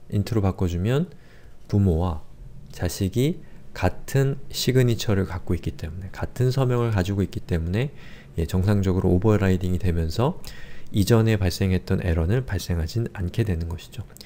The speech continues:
뭐, 지금 보고 계신 이 예제는 좋은 예제라고 할 수는 없습니다. 우리가 이 상속을 얘기한다면 부모를 수정하지 않고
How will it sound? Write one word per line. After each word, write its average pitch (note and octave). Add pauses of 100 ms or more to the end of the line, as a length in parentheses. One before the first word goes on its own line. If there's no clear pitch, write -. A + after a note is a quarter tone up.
(160)
뭐, G2+
지금 C3
보고 A#2+
계신 A2+
이 F#2
예제는 F2+ (380)
좋은 A2+
예제라고 F#2+
할 G2+
수는 C3+
없습니다. E2+
우리가 F2+ (540)
이 F2
상속을 C#3
얘기한다면 F#2
부모를 B2+
수정하지 C3
않고 A#2+